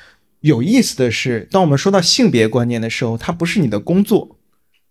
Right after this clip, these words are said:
它不是说我可以不做这份工作，或我妥协一下自己的工作环境，或自己对职业理想的追求，我还是可以活下去。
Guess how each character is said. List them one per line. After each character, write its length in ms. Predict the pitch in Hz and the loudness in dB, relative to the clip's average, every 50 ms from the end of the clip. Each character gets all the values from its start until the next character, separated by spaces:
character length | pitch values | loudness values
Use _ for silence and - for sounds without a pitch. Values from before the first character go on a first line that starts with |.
| _ _ _ _ - _ _ _ _ _ - | _ _ _ _ -20 _ _ _ _ _ -6
它 100 | - 202 | -4 -2
不 160 | 185 175 170 | 0 0 0
是 160 | 170 - 208 | 2 2 2
说 220 | 156 - 185 180 160 | 2 4 4 4 4
我 180 | 143 127 120 | 4 2 0
可 160 | - - - | 0 0 2
以 100 | 165 160 | 4 4
不 220 | 147 120 - - 135 | 4 2 0 -2 2
做 140 | 160 180 170 | 2 4 4
这 100 | 156 143 | 4 2
份 160 | 143 135 131 | 2 0 0
工 160 | 147 147 151 | 0 0 2
作， 100 | 147 139 | 0 0
或 120 | 117 151 | 0 0
我 100 | 143 139 | 0 0
妥 320 | 139 - - - 170 160 156 | -2 -4 -6 -4 -4 -2 -2
协 260 | - - 127 131 151 | -2 -2 0 2 2
一 60 | 156 | 2
下 180 | 151 170 143 131 | 2 2 0 0
自 220 | 113 - 143 131 | -2 -2 -4 -6
己 160 | 110 - 82 | -6 -6 -8
的 220 | 71 76 80 80 104 | -6 -6 -6 -6 -2
工 200 | - 160 156 151 | 0 0 2 4
作 140 | 151 143 135 | 4 2 2
环 260 | 143 - 135 110 110 | 0 -2 -2 -2 -2
境， 280 | 117 151 143 127 117 | -4 -4 -4 -4 -4
或 200 | 113 - 131 127 | -6 -6 -4 -4
自 180 | 117 120 - 131 | -4 -4 -8 -6
己 120 | 110 104 | -4 -4
对 220 | 98 - 135 127 117 | 0 2 2 2 2
职 260 | 117 - - 113 127 | 2 0 0 2 2
业 160 | 143 143 127 | 4 4 2
理 160 | 117 110 113 | 2 0 -2
想 180 | 127 - - 98 | -2 -2 -2 -2
的 120 | 98 107 | -4 -4
追 200 | 104 - 147 160 | 0 2 2 2
求， 240 | 165 160 - 113 104 | 2 2 0 0 0
我 140 | 107 104 98 | 0 -2 -4
还 180 | 92 - 127 135 | -4 -2 0 0
是 60 | 147 | 0
可 160 | 147 - 156 | 2 2 0
以 60 | 143 | 0
活 200 | 127 - 110 113 | 0 0 -2 -2
下 200 | 117 - 165 156 | -2 0 -2 -2
去。 240 | 147 - - - - | -2 -4 -8 -10 -12